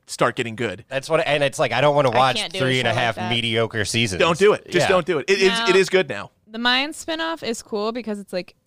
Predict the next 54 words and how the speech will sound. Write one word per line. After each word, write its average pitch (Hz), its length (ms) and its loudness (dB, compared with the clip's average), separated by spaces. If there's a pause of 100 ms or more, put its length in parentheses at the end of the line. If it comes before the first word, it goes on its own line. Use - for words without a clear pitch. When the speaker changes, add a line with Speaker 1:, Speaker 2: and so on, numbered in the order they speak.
(160)
Speaker 3:
it's, - 480 -12 (200)
uh, 170 640 -2
it's - 220 -8
c-, 220 120 -14 (140)
run 220 360 -4
completely 214 420 -6
different. 185 840 -8
The 180 160 -14
main 208 220 -6
character 185 680 -6
is, 170 180 -8
like, 151 320 -6
undercover 185 420 -10
for 185 140 -16
the 175 120 -10
F 175 120 -12
B - 100 -18
I. - 80 -12
It's, - 360 -16
it's 190 100 -10
Speaker 2:
Okay. 147 240 2
Speaker 3:
wild. 80 320 -4
Yeah. - 280 -14 (100)
So 240 100 -8
Speaker 2:
Yeah. 190 160 0
Speaker 3:
gi-, - 80 -8
give 302 140 0
it 311 80 -4
a - 20 -10
shot. 208 320 -6
Speaker 2:
I 135 100 4
liked 190 200 2
that 120 180 -2
wor-, 123 140 2
I 123 100 4
mean, 127 140 2
I 131 60 6
loved 117 280 4
Sons 98 280 0
until 214 120 0
it 240 60 0
Speaker 3:
Ironically, 220 480 -2
Speaker 2:
got 175 300 -2
really 214 200 -4
Speaker 1:
It'd 185 80 -4
be 190 60 4
better 214 120 4
if 202 100 -2
that 190 160 2
Speaker 2:
ridiculous, - 80 -8
Speaker 3:
the 254 40 -6
first 302 200 -2
Speaker 2:
but - 40 -12
Speaker 3:
season 269 440 -6